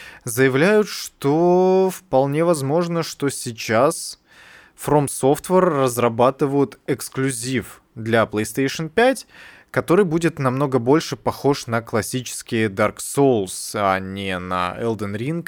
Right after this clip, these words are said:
и даже не на Sekiro, потому что это все-таки отход от стандартной Souls, э, механики, от-, отход от того, благодаря чему From Software прославились в принципе. И вот что-то такое они разрабатывают. У меня, короче, знаете, есть один только вот, э,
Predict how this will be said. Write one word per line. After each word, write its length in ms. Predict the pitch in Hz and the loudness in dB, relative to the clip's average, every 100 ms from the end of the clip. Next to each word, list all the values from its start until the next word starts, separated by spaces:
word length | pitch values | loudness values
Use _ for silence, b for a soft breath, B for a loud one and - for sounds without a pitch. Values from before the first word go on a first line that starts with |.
| - | -8
и 100 | 110 | -2
даже 280 | 110 117 | 0 0
не 160 | 113 107 | -4 -6
на 240 | 110 110 | -6 -6
Sekiro, 520 | 110 - 127 - 156 92 | -6 -8 -10 -2 0 0
потому 340 | - 101 101 | -6 -8 -8
что 120 | - 107 | -6 -4
это 100 | 101 | -4
все-таки 380 | - 110 - | -6 -10 -4
отход 540 | 113 - 120 - 127 117 | -4 -2 -4 -2 -2 -2
от 120 | 92 | -8
стандартной 640 | - 104 101 92 92 98 - B B B B | -10 -4 -2 -2 -8 -16 -18 B B B B
Souls, 720 | - - 127 113 101 - - | -10 2 2 2 -2 -6 -8
э, 340 | 107 98 92 90 | -6 -2 -2 -2
механики, 560 | 104 - 226 240 196 | -6 0 0 0 -2
от-, 160 | 117 101 _ _ | -2 -2 _ _
отход 460 | 135 123 - 127 110 | -6 -4 0 0 0
от 140 | 95 | -4
того, 460 | - 113 113 98 - _ - | -2 -2 0 -2 -4 _ -10
благодаря 500 | 110 123 120 117 113 | -2 0 2 0 0
чему 420 | 131 123 113 95 - _ _ - | -4 -4 -6 -6 -16 _ _ -16
From 260 | - 113 | -4 -4
Software 420 | 104 - 107 - - | -2 -4 -6 -6 -10
прославились 640 | 107 98 110 101 202 - | -8 -4 -2 -2 -2 -8
в 40 | |
принципе. 580 | - 220 240 - - 135 B B B B B - | -6 -4 -4 -4 -2 -2 B B B B B -4
И 100 | 226 | 2
вот 140 | 202 | 2
что-то 280 | - 175 180 | 2 0 0
такое 320 | 127 - 135 | -2 2 2
они 160 | 135 120 | 4 0
разрабатывают. 760 | 117 110 104 95 90 104 107 | 0 0 0 0 -2 -6 -8
У 60 | - | -2
меня, 200 | 208 311 | 0 2
короче, 320 | 285 254 226 | 2 0 -2
знаете, 300 | 165 233 185 | -2 0 0
есть 240 | 123 175 135 | 0 0 0
один 240 | 131 151 | -2 -2
только 320 | 147 135 131 | 0 0 -2
вот, 320 | 107 113 113 - | 0 -2 -4 -6
э, 340 | 107 104 101 | -4 -2 -4